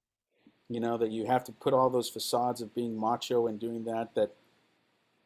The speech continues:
but when my little girl told me that, "Are we gonna die?" you know, he started to pray. He prayed, and this is, you know, this is something very interesting with the theme of our story here,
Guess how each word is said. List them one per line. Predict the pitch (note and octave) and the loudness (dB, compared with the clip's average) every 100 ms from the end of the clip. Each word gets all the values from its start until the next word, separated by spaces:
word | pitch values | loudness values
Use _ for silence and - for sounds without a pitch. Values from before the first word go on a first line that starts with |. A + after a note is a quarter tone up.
| _ _ _ A#2+ | _ _ _ 6
but | C3 B2 | 8 8
when | B2 | 6
my | B2 | 4
little | B2+ C3+ C3+ | 4 4 4
girl | C3 B2 | 4 2
told | B2+ B2 | 0 -2
me | A#2+ | 0
that, | A2+ | 2
"Are | A2 | 2
we | A2+ | 0
gonna | A#2 G#2 | -2 -2
die?" | A2+ B2+ G#2+ | 2 2 2
you | G2+ G#2+ | -2 -8
know, | G#2+ | -8
he | A2+ | -6
started | - C#3 B2+ | 0 2 2
to | |
pray. | A2+ B2+ F#3 - - _ _ - _ _ _ _ _ _ _ _ | 0 4 4 2 -8 _ _ -20 _ _ _ _ _ _ _ _
He | - | -6
prayed, | C3+ F#3+ E3 | 0 4 4
and | C3+ | 4
this | D3 G#3+ | 2 0
is, | A3 - - - | -4 -8 -14 -8
you | F#3 | 0
know, | F3+ | 0
this | G3+ | 0
is | G#3+ - | -2 -4
something | F#3 F#3+ | -4 -2
very | F3 F3 | 2 2
interesting | E3+ E3 - D#3+ | 2 -2 -4 0
with | D3 | 0
the | |
theme | C#3+ D#3+ D3+ | 0 0 2
of | C3 | 4
our | C3 | 4
story | C#3+ - - B2+ G#2+ G#2 G#2 | 2 -4 -4 0 2 0 0
here, | G#2 G2 | 0 0